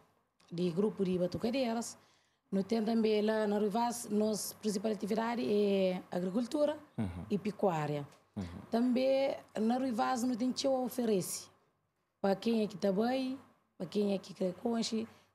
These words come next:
Speaker 1: para turista não tem que produtos lá na Rui Vaz que não pode apresentar, que tá servindo como encomenda de terra.
Speaker 2: Ok.
Speaker 1: E também para os mas Rui Vaz não está bem posicionado para morar, não está lá na um de que é os maiores centros de telecomunicação.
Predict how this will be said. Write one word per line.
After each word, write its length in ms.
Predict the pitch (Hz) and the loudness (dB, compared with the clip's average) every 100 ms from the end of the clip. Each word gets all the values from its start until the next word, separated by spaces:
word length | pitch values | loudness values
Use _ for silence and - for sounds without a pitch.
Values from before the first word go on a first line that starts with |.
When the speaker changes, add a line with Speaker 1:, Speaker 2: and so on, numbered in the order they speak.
| - | -4
Speaker 1:
para 80 | 185 | -2
turista 520 | 220 233 269 269 254 | 0 2 2 0 0
não 100 | 226 | 2
tem 140 | 240 | 0
que 120 | 240 262 | 0 -2
produtos 500 | 233 226 240 - - | 0 0 0 -2 -2
lá 240 | 226 269 | 2 2
na 100 | 254 | 2
Rui 140 | 226 208 | 2 2
Vaz 480 | 214 240 254 - - | 2 2 -2 -8 -4
que 80 | 226 | 0
não 140 | 220 | 0
pode 720 | - 226 226 202 208 202 196 - - _ _ | 0 0 2 2 2 2 0 -4 -14 _ _
apresentar, 580 | - 175 185 220 294 247 | -4 0 2 2 2 0
que 60 | 190 | -2
tá 80 | 190 | -2
servindo 240 | 190 196 | 0 -2
como 160 | 190 196 | 0 0
encomenda 380 | 185 208 202 208 | 0 -2 0 -2
de 80 | 254 | -2
terra. 360 | 285 247 240 247 - - - | 0 0 0 -4 -14 -18 -10
Speaker 2:
Ok. 240 | - - | -6 -4
Speaker 1:
E 40 | 277 | 2
também 380 | 294 277 262 | 2 2 2
para 100 | 254 | 0
os 720 | 269 226 285 285 226 220 - 247 | 0 0 0 2 2 0 0 0
mas 220 | 254 302 | 0 0
Rui 160 | 320 | -2
Vaz 420 | 277 214 196 - - | 0 0 0 -2 -2
não 80 | 214 | -2
está 140 | 202 | 0
bem 140 | 247 247 | 0 0
posicionado 680 | 240 247 269 247 226 233 | -2 0 0 0 0 -2
para 140 | 226 240 | -2 0
morar, 280 | 226 220 220 | 0 0 -2
não 80 | |
está 200 | 240 - | -2 -2
lá 140 | 233 240 | 0 0
na 100 | 247 | 0
um 320 | 233 233 247 - - - - | 0 0 -2 -6 -16 -10 -4
de 120 | 226 | -2
que 140 | - | 0
é 60 | 247 | -2
os 180 | - 220 | -2 0
maiores 340 | 226 247 233 | 2 2 0
centros 440 | - 247 254 247 | 0 0 0 -2
de 120 | 208 226 - - | -2 -4 -8 -4
telecomunicação. 840 | 262 262 269 262 269 262 226 180 | 0 2 2 0 0 0 0 0